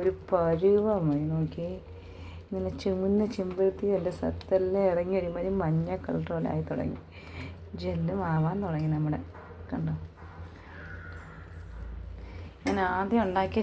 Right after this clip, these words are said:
ജെല്ലാണ് കേട്ടോ ഇത്. കാണിച്ചു തരാവേ, വെയിറ്റ്. ഫസ്റ്റ് ആദ്യമല്ല, ആദ്യം ഒരു പാട്ട് ഇത് ഞാൻ ഫുൾ ഉണ്ടാക്കി വെച്ചു.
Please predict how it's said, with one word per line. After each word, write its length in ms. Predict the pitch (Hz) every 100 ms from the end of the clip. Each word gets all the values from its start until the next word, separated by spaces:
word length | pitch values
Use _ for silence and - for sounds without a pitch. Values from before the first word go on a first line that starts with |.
| 170
ജെല്ലാണ് 460 | 165 175 185 165 160
കേട്ടോ 180 | 160 180 160
ഇത്. 120 | 151 156 - - - - - - - - - - - - - - - - - - - -
കാണിച്ചു 400 | 170 160 156 185
തരാവേ, 400 | 160 156 151 160 160 156
വെയിറ്റ്. 400 | 160 156 - - - - - - - - - - - -
ഫസ്റ്റ് 580 | 170 165 165 - - - - - - - - 170
ആദ്യമല്ല, 560 | 165 165 226 226 185 170 202 - - - - 175
ആദ്യം 260 | 175 175 202
ഒരു 80 | 202 196
പാട്ട് 180 | 196 202
ഇത് 80 | 190 196
ഞാൻ 80 | 190 -
ഫുൾ 180 | 175 175 165
ഉണ്ടാക്കി 380 | 156 160 160 170
വെച്ചു. 240 | 151 -